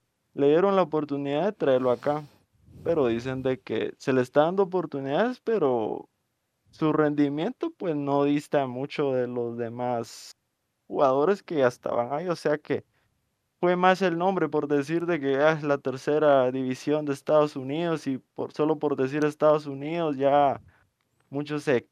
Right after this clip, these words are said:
pretenden de que iba a venir aquí a ser un crack y, pues, jugador hay que darle tiempo, ¿no? Para que se adapte, para que, primero que se adapte al, al, el tipo de fútbol que se maneja aquí, que, pues, está de más decir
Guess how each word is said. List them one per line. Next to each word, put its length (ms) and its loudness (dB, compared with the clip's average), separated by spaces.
pretenden 560 0
de 140 -2
que 100 -4
iba 120 6
a 40 4
venir 240 -2
aquí 220 0
a 80 0
ser 180 -2
un 220 -6
crack 400 -6
y, 160 -6
pues, 340 -18
jugador 400 4
hay 100 -4
que 120 0
darle 720 4
tiempo, 500 2
¿no? 160 -6
Para 200 2
que 160 -10
se 140 -6
adapte, 560 2
para 320 -6
que, 300 -12
primero 300 -2
que 40 -6
se 120 0
adapte 320 4
al, 260 4
al, 140 4
el 260 -4
tipo 300 -2
de 100 4
fútbol 400 -2
que 140 -6
se 100 -8
maneja 400 -6
aquí, 280 -6
que, 260 -12
pues, 360 -10
está 320 6
de 100 4
más 240 2
decir 480 -2